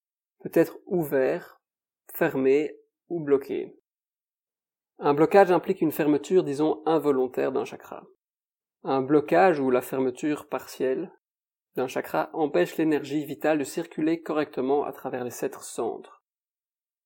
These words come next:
Par ailleurs, un chakra trop ouvert est aussi synonyme de déséquilibre, car il s'en échappera de l'énergie en perte. L'équilibrage des chakras permet de poser un regard sur l'état de chacun de ces chakras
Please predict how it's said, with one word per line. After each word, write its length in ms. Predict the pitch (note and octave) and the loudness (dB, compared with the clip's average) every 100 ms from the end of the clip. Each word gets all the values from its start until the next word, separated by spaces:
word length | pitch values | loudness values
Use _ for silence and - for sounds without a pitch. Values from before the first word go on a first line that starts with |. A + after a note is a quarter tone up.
| _ _ | _ _
Par 160 | D#3 C#3+ | 4 6
ailleurs, 240 | D#3+ F3+ | 6 6
un 60 | D#3+ | 2
chakra 340 | D3 - D#3+ | -2 -2 -4
trop 260 | - F#3+ F#3 | 2 2 2
ouvert 380 | D3+ D3 E3 E3 | -2 2 2 0
est 180 | D3+ - | -4 -6
aussi 240 | D3+ F#3 | -6 -6
synonyme 400 | - D#3 C#3 E3 | -6 0 2 2
de 100 | C#3 | -2
déséquilibre, 760 | C3 C#3+ C#3 C#3 B2+ B2+ E3 E3+ | -2 0 -2 -4 -4 -2 -2 -4
car 160 | C#3+ C3 | -8 -6
il 80 | B2+ | -4
s'en 260 | C3 B2 | -4 0
échappera 420 | D3 - C#3 D#3 | 0 0 -4 -4
de 100 | C#3+ | -4
l'énergie 560 | B2 B2 B2 B2 C#3 D3 | -2 -2 -4 -6 -8 -8
en 140 | - B2+ | -10 -12
perte. 540 | - - - - _ _ _ _ _ _ _ _ _ _ _ - | -10 -14 -14 -20 _ _ _ _ _ _ _ _ _ _ _ -4
L'équilibrage 640 | D#3+ D#3 E3 E3+ F3 F#3+ | 0 0 2 2 6 6
des 80 | D#3+ | 4
chakras 380 | C#3+ C#3 F3+ F#3 | -2 0 2 2
permet 280 | E3+ C#3+ D3+ | 2 2 2
de 80 | |
poser 320 | C3+ - D3 E3+ | 0 0 2 4
un 120 | D3+ | 2
regard 480 | D3 B2 C3 D#3 - | 2 2 4 2 0
sur 160 | C3+ | -4
l'état 220 | B2+ C#3+ | -2 -2
de 100 | D3 | -4
chacun 360 | B2+ D#3 - D#3 | -4 -6 -4 -4
de 60 | D3+ | -4
ces 100 | F3+ | -10
chakras 540 | - - - C#3 - | -14 -8 -4 -4 -6